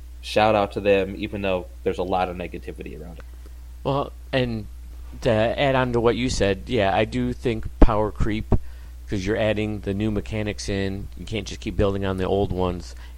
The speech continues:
Speaker 2: is going to be inevitable. Now, is it inevitable because of them doing it on purpose? Absolutely not. I don't think that's the case. I don't think they're going, "Oh,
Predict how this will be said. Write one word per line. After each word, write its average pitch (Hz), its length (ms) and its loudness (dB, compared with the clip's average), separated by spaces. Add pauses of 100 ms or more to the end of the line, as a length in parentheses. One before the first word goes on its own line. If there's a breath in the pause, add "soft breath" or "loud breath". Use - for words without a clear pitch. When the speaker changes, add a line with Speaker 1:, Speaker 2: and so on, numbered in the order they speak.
Speaker 2:
is 95 160 2
going 104 220 2
to - 80 6
be 98 260 8
inevitable. 95 680 2 (400 loud breath)
Now, 98 420 6 (800 loud breath)
is 104 180 4
it 104 260 4
inevitable 107 920 4
because 101 500 4
of 95 720 0 (360)
them 101 280 4
doing 101 240 4
it 101 80 4
on 98 80 6
purpose? 143 440 10
Absolutely 95 680 0
not. 85 180 -2
I 92 60 0
don't 92 200 -2
think 87 260 -4
that's 87 240 2
the 98 80 -6
case. - 260 -4
I 95 40 4
don't 92 140 2
think 90 160 -2
they're 92 180 -2
going, 92 320 -2
"Oh, 123 240 4